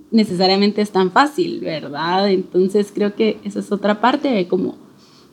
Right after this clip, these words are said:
como recordarme, bueno, ¿qué necesito ahorita? ¿Y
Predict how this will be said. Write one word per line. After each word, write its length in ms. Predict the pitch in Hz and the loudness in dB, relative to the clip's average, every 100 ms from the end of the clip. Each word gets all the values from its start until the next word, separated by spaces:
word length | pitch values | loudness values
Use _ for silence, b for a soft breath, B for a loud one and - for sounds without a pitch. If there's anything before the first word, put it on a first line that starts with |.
| b _ - | b _ 2
como 160 | 269 | 4
recordarme, 540 | 254 240 208 214 220 190 | 4 2 2 2 2 0
bueno, 220 | 180 180 - | 0 -2 2
¿qué 140 | 208 | 4
necesito 560 | 226 254 233 - - 104 | 4 0 -4 -6 -2 0
ahorita? 720 | 151 220 - 98 101 - - - | 0 -2 -2 0 2 0 -6 -14
¿Y 160 | 175 | -16